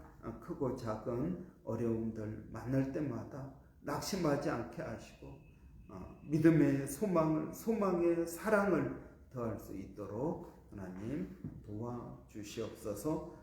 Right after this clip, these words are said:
살아계신 아버지 하나님, 오늘도 저희가, 어, 기도하는 것은 멀리서 수고하시는 우리, 에, 일본의 백사인 선교사님, 마닐라의 정대섭 선교사님,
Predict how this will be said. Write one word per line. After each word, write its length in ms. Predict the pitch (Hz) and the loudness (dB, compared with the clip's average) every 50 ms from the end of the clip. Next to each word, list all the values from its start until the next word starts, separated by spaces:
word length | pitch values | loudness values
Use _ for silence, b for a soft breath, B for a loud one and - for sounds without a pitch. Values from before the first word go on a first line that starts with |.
| B | B
살아계신 540 | B - 156 143 123 113 107 - - - 127 | B -2 0 2 2 2 2 0 0 -2 0
아버지 340 | 120 120 120 123 117 - 135 | 0 2 2 2 2 2 2
하나님, 440 | 131 135 143 156 156 151 156 156 156 | 4 4 4 4 4 4 4 4 4
오늘도 960 | - 156 160 160 165 160 151 160 - 151 143 139 147 151 147 147 - B B B B B B B | 6 8 8 10 10 10 8 8 6 6 8 10 10 10 8 6 4 B B B B B B B
저희가, 880 | - 143 131 123 - 127 127 127 127 127 127 127 127 131 - - - - - - - | 2 4 4 4 4 4 4 6 6 6 4 2 0 -2 -6 -10 -14 -16 -20 -18 -12
어, 360 | - 131 107 101 95 101 - - | -8 -6 -4 -4 -4 -6 -8 -6
기도하는 600 | - 135 120 127 117 120 127 131 131 123 120 120 117 | -4 -2 0 0 0 0 0 0 0 0 0 0 0
것은 420 | 117 113 - - 160 143 131 131 | -2 -2 -4 -4 -8 -8 -4 4
멀리서 800 | 131 151 156 151 143 139 131 - - 139 135 135 135 135 B B B B B B | 8 10 10 12 10 8 6 6 4 4 6 6 4 2 B B B B B B
수고하시는 680 | B - - 165 156 147 131 123 113 117 - 131 120 120 117 | B -8 -6 -2 2 4 4 4 4 2 0 0 0 0 0
우리, 540 | 120 110 117 123 123 123 120 120 - B B B B B B - | 0 0 2 2 2 2 2 0 -2 B B B B B B -14
에, 260 | - 101 98 95 95 - | -10 -8 -8 -8 -6 -2
일본의 520 | 147 139 131 - 123 123 120 120 120 117 | 0 0 2 2 2 2 2 0 0 -2
백사인 440 | 120 123 117 117 - 165 156 143 139 | -2 -4 -4 -4 -2 0 0 0 0
선교사님, 800 | 135 - - - - 143 135 135 - - 143 143 139 139 170 185 - - b b b b b b b | -2 -4 -6 -4 -2 -2 -2 -4 -6 -8 -8 -6 -6 -6 -8 -8 -12 -16 b b b b b b b
마닐라의 760 | - 98 107 113 123 120 120 120 120 120 117 117 117 117 113 - | -8 -4 -2 0 0 0 0 2 2 2 2 2 2 0 0 -2
정대섭 720 | 143 143 139 135 131 135 131 131 131 - 151 151 - - | 0 0 2 2 2 2 0 0 0 0 -2 -2 -2 -4
선교사님, 720 | - - 151 143 135 131 131 135 - - 147 147 143 151 | -6 -6 -2 0 0 0 0 -2 -4 -6 -6 -4 -4 -6